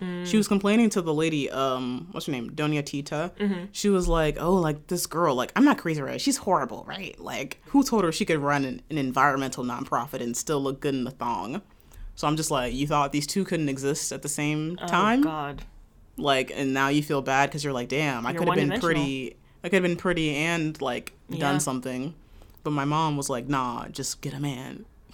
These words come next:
Speaker 1: Hey.
Speaker 2: Which, I mean, I guess that's real. That's real trauma people go through.
Speaker 1: Yeah. Not my ministry,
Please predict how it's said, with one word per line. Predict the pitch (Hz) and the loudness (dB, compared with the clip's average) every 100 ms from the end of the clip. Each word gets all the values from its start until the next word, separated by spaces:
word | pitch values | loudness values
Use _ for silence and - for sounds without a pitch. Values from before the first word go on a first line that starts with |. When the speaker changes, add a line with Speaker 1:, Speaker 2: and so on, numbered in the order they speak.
| - - - - - - | -20 -20 -20 -20 -20 -14
Speaker 1:
Hey. | 160 190 190 - - | -8 -8 -8 -12 -10
Speaker 2:
Which, | 147 175 | -4 -2
I | |
mean, | 170 156 | 0 0
I | 170 | 0
guess | 285 311 | 0 2
that's | 294 - | 2 2
real. | 165 175 180 | 0 2 2
That's | 180 262 208 | 0 0 0
real | 196 | -2
trauma | 190 175 165 170 | 0 0 0 -2
people | 170 170 160 | -4 -6 -4
go | 156 | -4
through. | 156 156 175 - - | -4 -6 -6 -8 -6
Speaker 1:
Yeah. | 240 233 226 - - - - 233 | -2 -2 -6 -14 -20 -20 -8 0
Not | 214 | 0
my | 196 | 0
ministry, | 175 170 165 196 | -6 -10 -10 -12